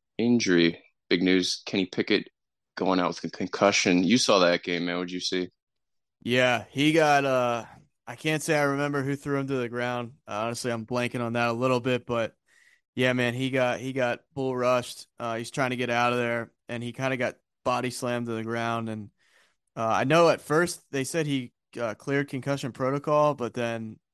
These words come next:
Speaker 2: um, for whatever reason, uh, I guess that was a misreport, and then he stayed out the rest. So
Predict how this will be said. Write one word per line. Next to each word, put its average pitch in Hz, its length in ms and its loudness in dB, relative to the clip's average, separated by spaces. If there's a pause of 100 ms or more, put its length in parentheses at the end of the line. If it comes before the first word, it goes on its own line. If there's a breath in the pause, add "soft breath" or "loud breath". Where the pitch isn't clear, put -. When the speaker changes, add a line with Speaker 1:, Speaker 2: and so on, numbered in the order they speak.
Speaker 2:
um, 113 480 -4 (120)
for 131 140 -6
whatever 120 360 -2
reason, 117 580 -4
uh, 117 140 0
I 104 160 0
guess 117 160 -6
that 127 80 -4
was 113 100 -4
a 113 60 -8
misreport, 113 640 -4 (100)
and 113 140 -14
then 110 240 -8 (400 soft breath)
he 127 100 -2
stayed 120 260 0
out 113 200 2
the 113 80 -8
rest. 113 300 -4
So 117 280 -4